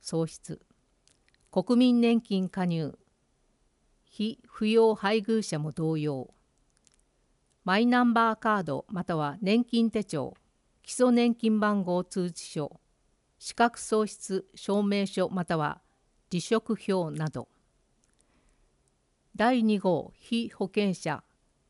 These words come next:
会社員、公務員の配偶者扶養から外れた。種別変更。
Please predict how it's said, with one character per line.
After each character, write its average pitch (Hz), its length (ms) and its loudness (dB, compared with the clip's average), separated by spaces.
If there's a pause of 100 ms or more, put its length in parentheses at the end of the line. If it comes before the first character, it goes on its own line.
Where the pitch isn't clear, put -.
(120)
会 185 240 -4
社 185 240 -4
員、 156 300 -4 (160)
公 190 220 4
務 185 200 2
員 143 180 -4 (140)
の 185 180 0
配 220 320 2
偶 233 220 0
者 202 220 -4
扶 202 160 -6
養 190 200 0
か 165 200 -6
ら 156 100 -2
外 185 280 -2
れ 180 120 -2
た。 151 240 -6 (1300)
種 202 120 -2
別 233 260 4
変 208 240 -2
更。 - 340 -4